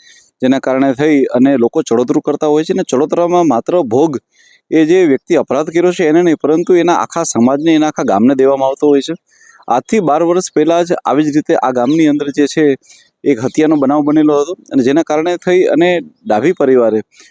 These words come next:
જ્યારે કોદરવી સમાજ ઉપર આ ચડોતરું કરેલું હતું એના કારણે થઈને ઓગણત્રીસ જેટલા પરિવારો જે છે એ પોતાના ઘરેથી બેદખલ થઈ ગયા હતા. દરેક ચડોતરાની જેમ આ ચડોતરામાં પણ એ લોકોના તમામ ઘરોને તોડી નાખવામાં આવેલા હતા,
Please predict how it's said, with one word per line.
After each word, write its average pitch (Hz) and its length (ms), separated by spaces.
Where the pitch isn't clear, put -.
જ્યારે 143 180
કોદરવી 151 360
સમાજ 151 320
ઉપર 151 140
આ 151 40
ચડોતરું 135 400
કરેલું 143 360
હતું 120 240
એના 143 140
કારણે 143 240
થઈને 156 160
ઓગણત્રીસ 160 600
જેટલા 156 300
પરિવારો 139 500
જે 131 140
છે 131 260
એ 151 60
પોતાના 156 500
ઘરેથી 135 300
બેદખલ 117 380
થઈ 175 180
ગયા 175 160
હતા. 180 160
દરેક 165 280
ચડોતરાની 175 480
જેમ 170 180
આ 143 140
ચડોતરામાં 160 540
પણ 165 180
એ 147 120
લોકોના 160 520
તમામ 139 400
ઘરોને 143 320
તોડી 123 220
નાખવામાં 143 400
આવેલા 151 260
હતા, 170 220